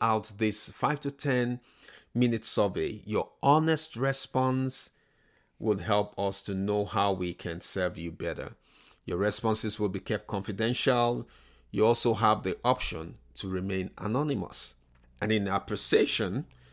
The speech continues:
you will be entered to win one of the three amazing gift cards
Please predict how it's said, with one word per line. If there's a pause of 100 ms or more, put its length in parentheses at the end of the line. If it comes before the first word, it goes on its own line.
(300)
you
will
be
entered
to
win
one
of
the
three
amazing
gift
cards